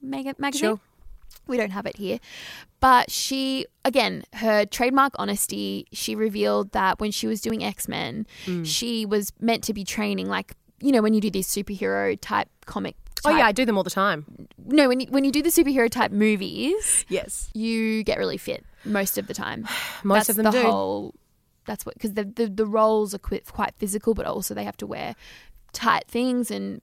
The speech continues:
Speaker 1: studios want people to look fit and shredded, I guess, is
Speaker 2: Fair
Speaker 1: their
Speaker 2: enough.
Speaker 1: whole situation. But she lied and said, "Yeah, I'm training, I'm just training in my hotel room," but really she was just watching Friends. I can't relate to that more.
Speaker 2: <laughs> Oh my God, I love that from her <laughs> so much.
Speaker 1: Yeah. And yet,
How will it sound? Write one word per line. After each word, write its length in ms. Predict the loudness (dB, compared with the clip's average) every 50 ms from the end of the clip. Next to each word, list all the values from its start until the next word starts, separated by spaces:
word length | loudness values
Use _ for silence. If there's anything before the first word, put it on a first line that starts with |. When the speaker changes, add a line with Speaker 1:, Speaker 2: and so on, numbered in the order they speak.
| _ -8
Speaker 1:
studios 680 | -6 -4 -2 0 0 0 2 4 4 4 4 2 -2 -4
want 160 | -10 -10 -10
people 240 | -10 -12 -10 -8 -6
to 220 | -6 -4 -6 -6 -6
look 200 | -8 -8 -10 -10
fit 320 | -10 -4 -4 -4 -4 -2
and 100 | -6 -6
shredded, 360 | -4 -2 0 0 2 2 0 0
I 80 | 0
guess, 300 | 0 0 -2 0 -2 -2 -2
is 80 | 0
Speaker 2:
Fair 80 | 2 2
Speaker 1:
their 80 | 2 2
Speaker 2:
enough. 100 | 4 4
Speaker 1:
whole 320 | 2 2 2 0 -4 -6 _ _
situation. 440 | -14 -12 -4 -2 -2 -2 -2 -4 -8 -8 -12 -12 -12 -12 -8
But 100 | -6 -2
she 180 | 0 2 4 6
lied 560 | 6 8 8 8 8 8 6 6 4 2 0 -2
and 220 | -4 -4 -2 -2
said, 220 | 0 0 0 2 4
"Yeah, 100 | 6 6
I'm 160 | 6 6 4 2
training, 340 | 2 2 2 2 2 2 2
I'm 80 | 2 0
just 180 | 0 -2 -2
training 240 | 0 0 0 2 2
in 60 | 2
my 100 | 2 2
hotel 340 | 2 0 0 0 0 -2 0
room," 160 | 0 -2 -4
but 140 | -4 -4 -2
really 200 | -2 -2 -2 -2
she 120 | -4 -4
was 100 | -6 -6
just 140 | -6 -6 -6
watching 260 | -6 -6 -6 -6 -4
Friends. 340 | 2 4 4 4 4 2 0 0 0 0 0 2 -2 0 2 4
I 80 | 2 4
can't 260 | 4 2 2 2 2
relate 280 | 2 2 2 2 0 0
to 60 | 2
that 220 | 4 4 4 4 0
more. 160 | -2 0 2
Speaker 2:
<laughs> 480 | 2 2 2 0 0 0 -2 0 4 4
Oh 120 | 4 6 6
my 80 | 2
God, 180 | 2 2 2 4
I 60 | 4
love 240 | 4 4 4 2 4
that 160 | 2 2 2
from 180 | 2 0 0 4 4
her 160 | 4 4 4
<laughs> 20 | 4
so 200 | 2 0 0 0 0 -2 -6
much. 500 | -6 -6 -6 -4 -4 -4 -4 -2 -4 -2
Speaker 1:
Yeah. 200 | 0 0 0 0 -2 -2 -2 -2 -2 -4 _ _ 0 0 0 _ _ -6 -6 -6 _ _ _ _ -10
And 160 | -6 -2 -2
yet, 180 | -2 -2 -2